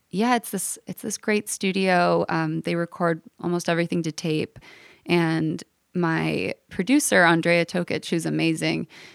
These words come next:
built it from the ground up with a bunch of friends, um, one of whom I was staying with in his,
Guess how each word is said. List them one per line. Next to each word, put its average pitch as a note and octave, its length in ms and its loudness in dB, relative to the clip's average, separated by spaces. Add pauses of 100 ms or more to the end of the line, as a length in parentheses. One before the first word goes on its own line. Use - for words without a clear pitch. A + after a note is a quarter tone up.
(400)
built G3 240 4
it E3 240 0
from F3+ 140 0
the E3+ 80 2
ground D3+ 340 0
up D#3+ 240 0
with E3 160 -2
a - 20 -10
bunch D#3+ 200 -2
of D#3 80 -10
friends, E3+ 580 -4
um, - 300 -4
one G3 200 4
of F#3 80 0
whom F3 160 -2
I D#3 80 0
was D3 120 -4
staying D#3+ 340 0
with D#3+ 240 -4
in E3 120 -2
his, D#3 420 -4